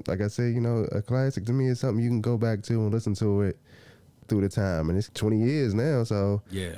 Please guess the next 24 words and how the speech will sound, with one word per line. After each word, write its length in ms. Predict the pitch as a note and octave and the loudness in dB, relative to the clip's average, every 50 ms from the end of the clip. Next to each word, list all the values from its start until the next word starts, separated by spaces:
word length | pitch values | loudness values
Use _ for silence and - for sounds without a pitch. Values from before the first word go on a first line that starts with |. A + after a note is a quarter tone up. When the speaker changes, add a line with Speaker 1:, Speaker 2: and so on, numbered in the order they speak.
| - | -6
Speaker 1:
I've 200 | - E2+ G#2 B2 | -4 -2 0 0
listened 340 | G#2 F#2+ G2+ - - B2 G2 | 2 2 0 2 2 0 0
to 260 | - G#2 G2 F#2+ F#2 | 2 2 2 4 4
it 180 | F#2 F2 D#2+ - _ _ _ _ _ _ - - _ _ - - | 2 2 0 -4 _ _ _ _ _ _ -20 -20 _ _ -10 -6
a 80 | F2+ F2 | -4 -2
whole 300 | F2 F#2+ A2 C#3 C3+ G#2 | 0 2 2 2 2 2
rack 220 | F#2 F#2+ G2 F2 | 2 0 0 -2
of 100 | E2+ D#2 | -2 0
times, 400 | G2+ F#2+ A#2 C3 A#2 F#2+ F2+ D#2+ | 2 2 2 4 2 2 2 0
at 80 | F2 E2+ | 0 2
least 260 | F#2 A#2 C3+ C3+ - | 2 0 0 0 0
once 300 | D#2 D#2+ F#2+ G2+ - - | -2 0 0 0 0 0
a 60 | F#2 | 0
year 320 | F2+ F2+ G2+ A#2+ B2 A#2+ | 0 2 2 2 2 0
probably, 560 | F#2 F2 F2 F2 F2+ F2+ F#2 F#2 F2+ F#2 F#2 - - | 0 0 0 0 0 0 0 0 0 -2 -4 -4 -6
or 80 | - - | -4 -4
Speaker 2:
Yeah. 160 | G2 - E2 | -2 -2 0
Speaker 1:
once 220 | E2+ F#2+ G2+ F#2+ - | 0 0 0 0 0
every 240 | F#2+ F2 F2 F2 F2+ | -2 0 0 -2 -2
two 220 | - A2+ A#2 B2 | -2 0 0 2
years. 440 | A#2 G#2 F#2+ F#2 F#2 F2+ F#2 G2 - | 2 2 2 2 2 2 0 0 -2
And 180 | - E2 E2+ | -2 -2 0
then 380 | F2+ G2+ G2+ F#2+ F#2 F2 F2 - - - - - - - - - - - - - - - | 2 2 2 2 2 0 -2 -4 -8 -16 -20 -20 -20 -20 -20 -20 -20 -20 -20 -20 -10 -6
the, 460 | G2 F2 G2 F#2 F2+ F#2+ F#2+ F2+ D#2+ | -2 0 0 2 2 2 0 -2 -2